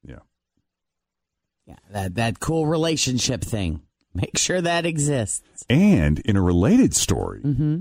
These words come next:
Speaker 1: evidently there is a new dating service called Affair at Work.
Speaker 2: No.
Speaker 1: That just launched.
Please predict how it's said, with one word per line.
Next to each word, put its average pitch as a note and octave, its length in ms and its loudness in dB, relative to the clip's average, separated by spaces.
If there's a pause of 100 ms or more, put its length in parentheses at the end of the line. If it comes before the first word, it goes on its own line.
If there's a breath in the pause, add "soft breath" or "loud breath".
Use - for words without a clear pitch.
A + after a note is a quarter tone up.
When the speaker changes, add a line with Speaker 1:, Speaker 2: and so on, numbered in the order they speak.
(140)
Speaker 1:
evidently C#3 460 2
there F#2 200 4
is F2+ 120 2
a G2+ 120 4
new C3 260 4
dating D#3+ 400 4
service D#2+ 420 2
called F#2+ 520 2 (600)
Affair E3 840 0 (100)
at B2+ 180 0
Work. B2 600 0 (600)
Speaker 2:
No. B2+ 1120 0
Speaker 1:
That A#2 260 2
just A#2 500 2
launched. - 680 0